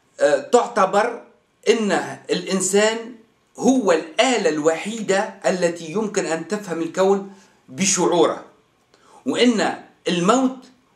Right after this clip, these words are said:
هو انتهاء الشعور. يعني كيما وقت ترقد ما عادش عندك شعور، تحس روحك ميت، ماكش موجود. يعني يقولوا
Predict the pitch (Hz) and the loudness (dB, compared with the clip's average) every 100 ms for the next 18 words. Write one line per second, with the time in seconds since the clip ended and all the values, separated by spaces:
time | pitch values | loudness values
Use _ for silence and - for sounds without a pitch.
0 | - 156 226 214 196 196 170 165 196 240 | 0 0 2 2 2 0 -2 -2 0 0
1 | 202 196 185 170 196 170 - - - - | -2 -4 0 4 6 4 0 -8 -20 -20
2 | _ - _ - - 104 110 110 208 190 | _ -20 _ -20 -12 -10 -10 -6 0 2
3 | 165 156 151 226 240 254 247 - _ _ | 2 0 2 2 4 2 2 -16 _ _
4 | - 120 180 - 175 180 151 - 170 160 | -6 0 0 -2 -4 -4 -4 -2 0 2
5 | 165 123 - - 151 170 - 180 180 147 | 4 2 0 -8 -2 -2 -2 -2 0 0
6 | - - 143 135 127 107 - _ _ _ | -2 -6 -2 -2 -4 -10 -12 _ _ _
7 | _ _ - - 131 151 156 151 240 208 | _ _ -20 -2 0 0 -2 2 2 2
8 | 220 240 | 0 -2